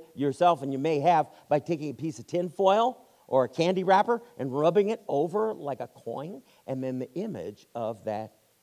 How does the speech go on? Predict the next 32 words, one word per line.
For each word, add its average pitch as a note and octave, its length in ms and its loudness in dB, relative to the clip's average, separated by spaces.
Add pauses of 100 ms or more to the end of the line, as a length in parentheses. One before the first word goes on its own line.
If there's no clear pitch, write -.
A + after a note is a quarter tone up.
(360)
coin A2 400 -10 (120)
appears - 720 -18 (680)
in B2 140 -8
the A2 80 -8
tin A2 300 -12
foil. C3+ 340 -8
That's D3 400 -10
the B2+ 180 -10 (300)
idea, C3+ 680 2
but B2+ 140 -2
obviously B2+ 720 0
it's G2+ 180 -16 (240)
developed D#3 460 4
even C3 320 -4
into A#2 340 -8
a, F2+ 240 -10
uh, E2+ 120 -6 (260)
into C#3+ 260 -2
an C3+ 160 -2
art G3 300 8
form. C#3+ 240 -2
Even D#3 240 -4
King D3+ 320 -8
Tut's - 340 -8 (240)
famous D#3+ 380 -2
mask C3 680 -6 (200)
was A#2+ 220 -6
done C#3 280 4
in A#2 140 -6
that B2+ 240 -4
way. D3+ 320 2 (520)
And F3+ 220 6